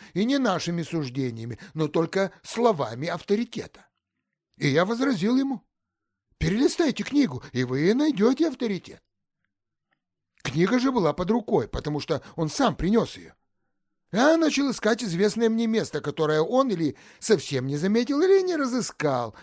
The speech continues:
так как выискивал в книге только те выражения, которые могли бы мне повредить.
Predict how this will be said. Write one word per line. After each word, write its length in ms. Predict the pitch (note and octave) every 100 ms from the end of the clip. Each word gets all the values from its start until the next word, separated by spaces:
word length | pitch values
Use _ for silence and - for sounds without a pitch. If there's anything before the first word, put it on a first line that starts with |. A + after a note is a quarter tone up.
| -
так 120 | E3+
как 240 | D#3+ - -
выискивал 600 | C3+ G#3+ A3+ - A3+ E3
в 40 |
книге 300 | D#3 E3+ D#3+
только 340 | D#3 F#3 - D3+
те 160 | D#3
выражения, 540 | D3 E3 G#3 C#4+ D4+ D4
которые 340 | G#3+ G#3+ F#3
могли 300 | E3 C#3 F3+
бы 140 | F#3
мне 180 | D3 D3
повредить. 760 | C#3+ D#3+ D#3+ F3 D3 A2 D#2+